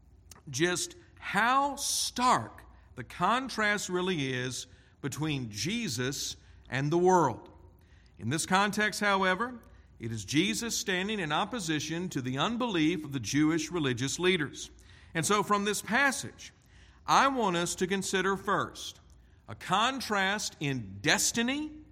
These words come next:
and then second, a contrast in identity. To begin with, then, let's look at a contrast in destiny.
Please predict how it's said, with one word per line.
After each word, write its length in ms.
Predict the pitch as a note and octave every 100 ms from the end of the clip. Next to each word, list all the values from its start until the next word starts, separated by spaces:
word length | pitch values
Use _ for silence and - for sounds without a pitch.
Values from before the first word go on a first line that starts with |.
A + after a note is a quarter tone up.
| - - - -
and 140 | G2+
then 160 | D3+ B3
second, 500 | - A3 F#3+ F#3+ G3 - - - -
a 60 |
contrast 1000 | - - G3+ A#3 A#3+ - D#3 D#3 D#3+ - -
in 400 | D3 D3 D3 D3 -
identity. 680 | C#3 B2 A2+ D#3 C#3+ A#2 - - - - - - - - - - -
To 80 | G2+
begin 280 | A2+ F3 F3+
with, 140 | E3+
then, 160 | E3+ F3+
let's 260 | E3+ E3
look 280 | D3+ D#3+ D#3 - - - -
at 100 | C3
a 40 |
contrast 1000 | C#3 F3 F3+ F#3 D3 C#3+ B2+ B2+ C3 - -
in 220 | C#3 C#3+
destiny. 640 | B2+ D3+ D3+ C#3+ C3 G#2+